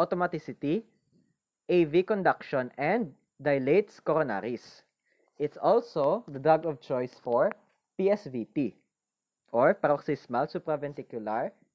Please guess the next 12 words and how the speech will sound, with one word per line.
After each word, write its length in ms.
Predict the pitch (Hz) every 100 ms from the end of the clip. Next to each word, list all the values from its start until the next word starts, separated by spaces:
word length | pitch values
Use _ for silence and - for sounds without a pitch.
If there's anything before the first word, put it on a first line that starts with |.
| _ -
tachycardia. 640 | 151 175 131 95 117 - _ _ _ _ _ _ _ _ _ -
Adverse 400 | 175 220 262 -
effects 320 | 175 175 - -
of 160 | 143
adenosine 640 | 120 151 147 135 - 143 175
includes 560 | 147 131 123 117 110
your 240 | 127 113 110
nausea, 800 | 117 151 180 185 175 160 165 170 _ _ _ _ _
dyspnea, 640 | 202 220 - 156 131 139 214 _ _ _ _ -
flushing, 560 | 165 156 - 131 127 -
or 400 | 123 131 214 240 _ _ _
headache. 600 | - 98 - 131 113 -